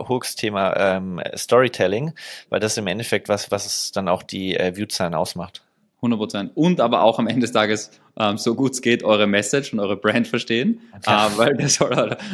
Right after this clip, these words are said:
Speaker 2: auch keinen Müll da rauscutten, ja. Mhm. Okay, spannend. Das heißt, das ist das, wie ihr Content, wenn, wenn ich jetzt fragen darf, ich mein, Podcast ist so das, ähm, das, wo ihr sehr stark, also ihr seid stark gewachsen auf Instagram und Podcast, oder was waren so die organischen Plattformen?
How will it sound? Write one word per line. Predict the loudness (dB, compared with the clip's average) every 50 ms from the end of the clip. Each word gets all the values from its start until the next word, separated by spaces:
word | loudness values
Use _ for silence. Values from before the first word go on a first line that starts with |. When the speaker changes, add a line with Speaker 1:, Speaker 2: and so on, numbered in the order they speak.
| -6 -6
Speaker 2:
auch | -6 -8 -6
keinen | -2 0 0 0 2 0 -2 -4 -4 -6 -10 -6 -2
Müll | 0 0 2 2
da | 2 0
rauscutten, | 2 2 0 0 -2 -6 -6 -8 -8 -8 -8 -8 -8
ja. | -6 -6 -8 -8 _ -10 -10 -10 -10 _ _
Mhm. | -4 -2 -2 -2 -2 -4 -2 2
Okay, | 2 2 4 4 2
spannend. | 4 4 2 2 2 0 -4 -6 -12 _ -8
Das | -4 -2
heißt, | -2 2 2
das | 2 2
ist | 2 0 0
das, | -2 -2 -2 -8 -10 -6
wie | -2 0
ihr | 0 0
Content, | 0 0 0 0 2 0 -2 -2 -2
wenn, | 0 0 0 0 2
wenn | 0
ich | 0 2 2
jetzt | 0 0
fragen | 0 0 0 2 2
darf, | 2 0 -2
ich | -2 -2 0
mein, | 2 2 2 0 -6 -14 _ _ _
Podcast | -8 -2 -2 -2 -2 -2 -18 -12 -4 -2 0 0 0 -2 -4 -6 -10 _ _ _ _ _ -6
ist | -4 -2 0
so | 0 0
das, | 0 0 -2 -2 -6 -8 -6 -2
ähm, | 0 2 4 4 2 0 0 2
das, | 0 0 2 0
wo | -2 -2
ihr | 0 0 0
sehr | 2 0 0 0
stark, | 0 -2 -2 -2 -4 -8 -10 -4
also | -2 2 2 2 2 0 -2 -16 _ _ _ -20 -20 -20 -20 -18 _ -4
ihr | -4 0
seid | 2 0 0 0 -2
stark | -6 -2 0 0 0 0 -2 -2
gewachsen | 0 0 0 0 0 -4 -4 -6
auf | -6 -2
Instagram | -2 -2 -2 0 -2 -2 0 0 0 0
und | -2 -4 0
Podcast, | 0 0 0 0 -2 -4 -4 -4 -2
oder | -4 -2
was | -2 -2 -2 -2
waren | -2 -2
so | -2 -4
die | -2 -2
organischen | -2 -2 0 0 -2 -2 -2 -6 -10 -8
Plattformen? | -2 -2 -2 -2 -2 -4 -4 -2 -2 -4 -6 -8